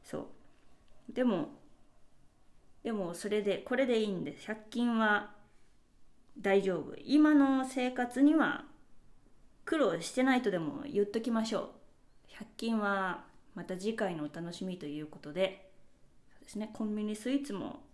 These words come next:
いつか日本に帰って本当に食べたくなった時に楽しもうかなと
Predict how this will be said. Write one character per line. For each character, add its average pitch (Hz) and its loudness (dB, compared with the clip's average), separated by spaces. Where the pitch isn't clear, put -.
い 262 2
つ - -10
か - 0
日 208 0
本 269 6
に 214 0
帰 254 -2
っ 247 -2
て - -8
本 233 -4
当 269 0
に 262 0
食 254 -4
べ 254 -2
た 277 2
く 277 -4
な 247 -4
っ - -6
た 247 -14
時 226 -8
に 247 -2
楽 185 -4
し 185 -8
も 180 -6
う - -12
か 139 -16
な 147 -12
と - -20